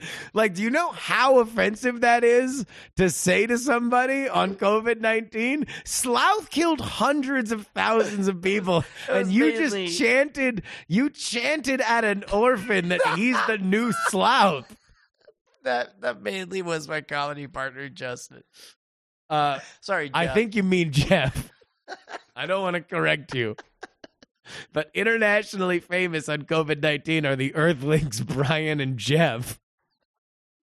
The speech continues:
Speaker 1: Anyway, uh, uh, y-, fair play to you. You made it this way. Better to not die.
Speaker 2: Yeah.
Speaker 1: I'm not planning on dying, which is why I plan on
Speaker 2: Okay.
Speaker 1: making you die.
Speaker 2: Hey, uh, come, come here.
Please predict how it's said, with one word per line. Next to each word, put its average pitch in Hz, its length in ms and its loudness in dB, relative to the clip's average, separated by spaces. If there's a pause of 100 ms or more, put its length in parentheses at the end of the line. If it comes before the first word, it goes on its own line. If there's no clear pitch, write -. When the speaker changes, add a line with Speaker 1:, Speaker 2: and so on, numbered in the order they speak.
(360)
Speaker 1:
Anyway, 156 720 0 (280)
uh, 170 280 2
uh, 165 180 2 (120)
y-, 135 160 -6 (260)
fair 233 340 0
play 226 320 2
to 226 80 0
you. 208 340 2
You 160 160 0
made 175 280 2
it 190 120 0
this 196 220 0
way. 156 420 0
Better 151 380 -2
to 160 100 -2
not 143 400 -4
die. 131 400 0
Speaker 2:
Yeah. 131 120 -4
Speaker 1:
I'm 139 380 -2
not 143 240 -2
planning 127 400 -4
on 120 180 -4
dying, 120 360 -4
which 120 140 -12
is 120 120 -8
why 127 240 -2
I 120 120 -4
plan 127 420 -4
on 131 180 -2
Speaker 2:
Okay. 139 140 -4
Speaker 1:
making 170 240 -2
you 269 180 4
die. 90 440 -4 (240)
Speaker 2:
Hey, 170 240 -12 (100)
uh, 156 380 -2 (260)
come, 190 100 -20 (680)
come - 160 -20
here. - 40 -20